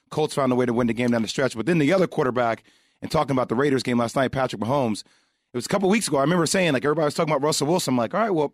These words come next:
Pat Mahomes just seems like he is destined to get another M V P, Key." Two minutes left, catches the ball.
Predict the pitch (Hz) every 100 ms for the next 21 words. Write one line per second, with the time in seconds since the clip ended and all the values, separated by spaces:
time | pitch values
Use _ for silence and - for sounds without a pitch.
0 | - - 208 - 147 196 139 147 - 180
1 | 196 147 170 165 - _ _ _ _ -
2 | 196 185 131 107 160 151 160 147 127 143
3 | 139 143 131 139 131 127 - 139 - 120
4 | 139 _ _ _ - 214 202 196 196 180
5 | 190 - 190 175 147 131 156 185 196